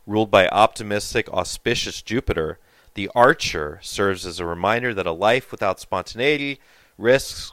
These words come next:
or new experiences is a boring one. Sagittarius reminds us to go after what we really want in life, unapologetically, and to not be afraid to take some risks along the way there. Sagittarius is represented by a centaur that is known as the Learned Healer.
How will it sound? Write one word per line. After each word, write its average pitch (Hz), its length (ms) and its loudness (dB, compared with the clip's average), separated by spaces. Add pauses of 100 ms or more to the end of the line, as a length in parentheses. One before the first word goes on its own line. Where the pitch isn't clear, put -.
or 104 160 -2
new 156 160 -2
experiences - 720 -2
is 90 140 -8
a 92 40 -6
boring 123 360 0
one. 80 240 -12 (800)
Sagittarius 123 800 2
reminds 98 340 -2
us 101 140 -6
to - 80 -14
go 95 200 -4
after 117 360 -6
what 98 160 -8
we 95 100 -10
really 113 460 -4
want 117 260 0
in 92 140 -10
life, 110 580 -2
unapologetically, 143 1000 2 (520)
and 101 120 -8
to 107 100 -4
not 110 360 2
be 127 120 -4
afraid 95 340 -2
to 87 60 -10
take - 280 -2
some 110 220 -8
risks 82 300 -6
along 80 320 -6
the 82 60 -8
way 101 140 0
there. 165 360 0 (1200)
Sagittarius 127 840 4
is 87 120 -8
represented 90 540 -2
by 85 120 2
a 85 60 0
centaur 82 800 -2
that 87 160 -2
is 87 140 -8
known 95 180 -4
as 92 140 -8
the 90 100 -4
Learned 95 520 -6
Healer. 110 520 -8